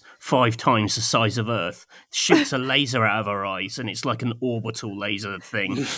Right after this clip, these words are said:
Speaker 1: that just
Speaker 2: <laughs>
Speaker 1: melts the person in the arena. And you're like, "Why didn't you just do that at the start of the fight? Why even pretend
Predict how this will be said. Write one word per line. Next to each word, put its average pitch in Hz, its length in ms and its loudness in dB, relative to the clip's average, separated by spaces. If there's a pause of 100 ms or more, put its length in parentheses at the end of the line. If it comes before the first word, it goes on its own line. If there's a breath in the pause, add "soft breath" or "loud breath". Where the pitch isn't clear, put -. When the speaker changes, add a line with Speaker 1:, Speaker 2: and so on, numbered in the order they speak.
Speaker 1:
that 117 120 2
just 113 160 6
Speaker 2:
<laughs> - 0 -
Speaker 1:
melts 120 520 2
the 117 80 -6
person 120 420 2
in 120 80 0
the 113 140 2
arena. 117 360 0
And 104 120 -2
you're 127 100 0
like, 123 160 0
"Why 139 160 2
didn't 170 140 2
you 156 60 0
just 170 180 -2
do 156 100 4
that 151 140 4
at 82 60 -4
the 117 60 -2
start 180 360 4
of - 60 -2
the - 120 -6
fight? 95 220 -8
Why 135 160 6
even 160 160 2
pretend 120 640 0